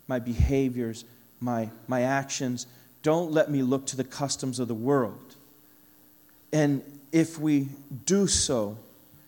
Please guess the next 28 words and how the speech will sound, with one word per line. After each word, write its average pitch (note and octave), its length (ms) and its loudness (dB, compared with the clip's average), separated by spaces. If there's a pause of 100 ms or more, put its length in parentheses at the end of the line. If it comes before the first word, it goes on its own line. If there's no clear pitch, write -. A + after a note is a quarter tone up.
(500)
then E3+ 320 4
we F3 100 2
start - 420 0
the - 40 -8
transformation, C#3+ 800 -2
and C#3+ 120 0
then D3 200 0
we C#3+ 100 0
start C#3 280 -2
to C#3 60 -8
say, C3+ 200 0 (260)
"God, D3 200 6
and C#3+ 100 2
let D#3+ 160 4
me G#3+ 80 0
reflect D3+ 720 -2 (460)
what C3 140 -4
your C#3+ 220 0
kingdom A#2 500 6
is. - 520 -10 (640)
Let B2+ 100 0
me D#3+ 60 0
have E3+ 120 0
a E3+ 60 0
mindset C#3+ 720 4 (260)
of A#2 160 -6
your C3 240 2
kingdom." C3 640 -4